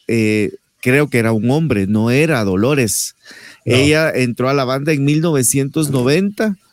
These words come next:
Speaker 1: y en mil novecientos noventa y tres, pues, ya sacan su primer álbum como The Cranberries.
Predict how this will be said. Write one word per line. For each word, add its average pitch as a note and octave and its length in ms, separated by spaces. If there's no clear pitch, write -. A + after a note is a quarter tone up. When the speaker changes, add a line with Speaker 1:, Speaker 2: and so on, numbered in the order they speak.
Speaker 1:
y A3+ 140
en E3 160
mil D3+ 140
novecientos D3 520
noventa B2+ 400
y A#2 80
tres, C#3+ 280
pues, A2+ 160
ya A2+ 180
sacan B2+ 480
su A#2+ 220
primer A2 300
álbum B2 360
como F#2 320
The G2+ 120
Cranberries. B2+ 840